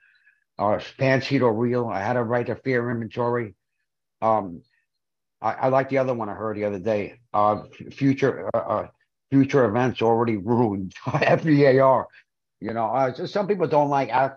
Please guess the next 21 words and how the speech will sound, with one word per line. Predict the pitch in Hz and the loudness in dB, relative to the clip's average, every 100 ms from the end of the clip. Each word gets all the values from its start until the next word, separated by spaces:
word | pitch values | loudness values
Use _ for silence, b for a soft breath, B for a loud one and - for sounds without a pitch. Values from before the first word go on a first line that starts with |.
| 147 | -4
ac-, | 139 135 - 123 - | 0 0 -4 -16 -10
uh, | 117 113 - | -6 -4 0
acronyms | 135 135 - 131 131 131 120 | 0 2 -2 -2 -4 -6 -4
or | 107 | 0
acronyms. | 120 127 135 127 127 - | 0 0 -4 -6 -6 -6
And | - 135 - | -4 -6 -6
'cause | - 123 - | -8 -8 -4
so-, | 156 120 104 | -2 -2 -6
some | 98 160 | -4 -2
people | 143 151 143 | -2 0 0
have | 113 | 0
accused | - 147 139 104 | -4 -2 0 0
me, | 101 98 | -4 0
albeit | 104 107 104 80 | 0 2 -2 -2
maybe | 95 107 107 | -2 0 2
lovingly | 110 113 127 131 | 2 4 0 0
and | 107 | -2
maybe | 104 | -2
not | 104 107 - | -2 -4 -2
so | 117 | 2
lovingly, | 113 120 120 120 | 2 2 -2 -6